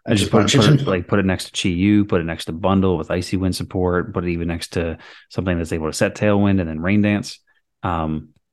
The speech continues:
Speaker 2: that's how I kinda see this going. Helping Hand or something like that. And then just use this as my primary attacker. And just,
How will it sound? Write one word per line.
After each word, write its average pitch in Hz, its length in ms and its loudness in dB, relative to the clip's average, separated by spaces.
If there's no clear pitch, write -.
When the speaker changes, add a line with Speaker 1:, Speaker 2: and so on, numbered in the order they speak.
Speaker 2:
that's 101 160 -2
how 90 100 -4
I 87 60 0
kinda 80 200 -12
see 90 120 -8
this 80 140 -8
going. 78 340 -4
Helping 95 320 0
Hand 87 480 -2
or - 100 -2
something 104 200 -2
like 101 180 0
that. 101 280 0
And 95 160 0
then 87 120 0
just 85 260 -4
use 87 420 0
this 85 280 -2
as 82 80 -8
my 80 120 -10
primary 80 460 -6
attacker. - 480 -10
And 90 140 -2
just, 85 220 -4